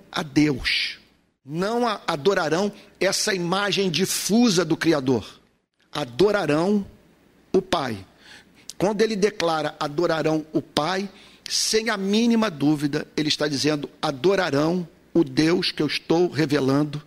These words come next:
para a humanidade." E de uma forma que até então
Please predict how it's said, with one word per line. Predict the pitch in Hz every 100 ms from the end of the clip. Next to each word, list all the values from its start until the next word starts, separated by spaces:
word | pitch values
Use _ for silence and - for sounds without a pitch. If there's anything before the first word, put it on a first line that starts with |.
| _ _ _ _
para | 147
a |
humanidade." | 147 143 139 117 101 - - - _ _ _ _ _ _ _ - _
E | 156
de | 165
uma | 190 165
forma | - 185 185 170 170
que | 151 - 190 175 _
até | 170 170 - _ 220 247 262 - -
então | 240 269 - 240 220 220 247